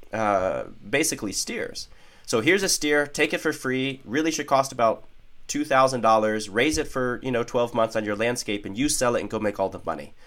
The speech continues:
So it's inoculation of life into a social and financial and physical, uh, emergence in that farmer's life so that they don't have to kill themselves even further in order to continue feeding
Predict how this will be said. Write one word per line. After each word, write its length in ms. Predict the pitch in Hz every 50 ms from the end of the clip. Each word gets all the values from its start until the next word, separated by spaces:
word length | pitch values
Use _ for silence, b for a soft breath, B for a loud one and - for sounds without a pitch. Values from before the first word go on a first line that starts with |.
| b b b b b
So 140 | b - -
it's 120 | 131 - 123
inoculation 800 | 110 117 131 165 170 - 156 139 131 123 127 131 131 - 104 101
of 200 | 101 101 - 107
life 400 | 117 123 127 123 120 110 - -
into 340 | 95 104 101 - 113 107
a 60 | 98 -
social 580 | - 123 123 135 135 - 143 139 135 135 135 -
and 160 | 104 101 101
financial 640 | - 98 95 98 110 120 123 - - 117 107 101
and 100 | 90 87
physical, 680 | - - 127 120 123 117 - 113 98 95 92 90 - - b b b b b b b b b b b -
uh, 220 | 104 101 101 - -
emergence 800 | 110 107 110 113 127 135 139 135 131 120 107 104 101 - - -
in 220 | - 120 131 135 131
that 180 | 127 120 -
farmer's 480 | - - 113 113 110 107 101 98 - -
life 340 | 110 107 104 101 95 - -
so 160 | - - -
that 220 | 101 98 92 - -
they 180 | 123 135 156
don't 220 | 156 143 135 117 110
have 180 | 123 113 110 -
to 60 | 101
kill 240 | - - 143 143 147
themselves 460 | 135 123 - - 113 107 104 - -
even 220 | 107 98 101 95
further 420 | - - - 123 127 117 117 104 101
in 140 | 87 104 107
order 160 | 107 107 101
to 100 | - -
continue 400 | - 104 98 - 117 107 104 101
feeding 540 | 101 - 104 101 98 92 90 92 90 87